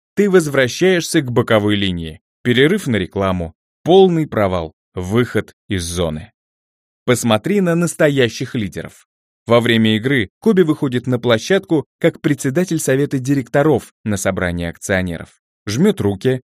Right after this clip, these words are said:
здоровается с игроками и судьями и переходит сразу к делу. Майкл не хотел никаких физических контактов перед игрой,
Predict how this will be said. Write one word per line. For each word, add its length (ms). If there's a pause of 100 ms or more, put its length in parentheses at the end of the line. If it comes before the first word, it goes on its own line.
здоровается 680
с 120
игроками 520
и 60
судьями 560
и 180
переходит 800
сразу 480
к 100
делу. 360 (460)
Майкл 380
не 140
хотел 320
никаких 600
физических 680
контактов 640
перед 240
игрой, 400